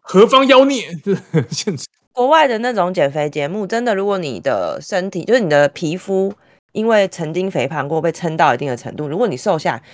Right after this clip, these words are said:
Speaker 2: 那个皮肤如果你不去做一些事情，它会很垮、很，很松。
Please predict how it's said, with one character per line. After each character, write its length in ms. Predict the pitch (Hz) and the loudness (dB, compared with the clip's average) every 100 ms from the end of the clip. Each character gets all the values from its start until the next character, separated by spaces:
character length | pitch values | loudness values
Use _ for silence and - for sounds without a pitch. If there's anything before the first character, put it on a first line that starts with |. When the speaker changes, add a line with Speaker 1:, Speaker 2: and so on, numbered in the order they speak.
| - | -10
Speaker 2:
那 120 | 339 | -2
个 160 | 277 226 175 - | 2 2 0 -12
皮 180 | - 220 | -6 -4
肤 160 | 220 269 | -2 2
如 60 | |
果 100 | 240 | 2
你 80 | 165 | 2
不 160 | 143 165 | -2 -6
去 160 | 233 | -6
做 220 | 208 196 | 0 2
一 20 | 185 | 2
些 140 | 185 | 0
事 100 | 190 | -2
情， 140 | 170 | -6
它 120 | 143 202 | -2 0
会 140 | 220 | 2
很 160 | 147 156 | 0 -2
垮、 220 | - 131 | -6 -8
很， 260 | 123 123 127 _ - | -8 -10 -12 _ -14
很 160 | 127 | -12
松。 380 | 113 - 131 139 | -8 -2 -2 -2